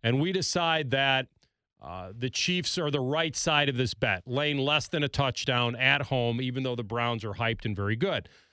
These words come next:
So let's say we take a hundred of our soft-earned dollars and units and we throw it on Kansas City minus six and a half. And can't, now, what you're hoping for, ladies and gentlemen, is that the, the team that you bet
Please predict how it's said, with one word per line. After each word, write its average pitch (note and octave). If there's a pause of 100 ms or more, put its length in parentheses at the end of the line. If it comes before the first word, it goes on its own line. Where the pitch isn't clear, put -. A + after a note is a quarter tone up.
(120)
So E3
let's C4
say G#3+
we G3
take E3+
a D3
hundred F3
of D#3
our C#3+
soft-earned D#3+
dollars C#3+
and B2
units C#3
and B2
we C3+
throw D#3+
it C#3+
on C#3
Kansas B2+
City A#2+
minus A2+
six -
and F#2
a E2+
half. E2 (760)
And A2
can't, F#3+
now, C3+
what E3+
you're F3
hoping G#3
for, G#2+ (400)
ladies B2
and A2+
gentlemen, G2+
is D#3
that D#3+
the, C3
the D3+
team A#3
that F#3+
you F3+
bet C3+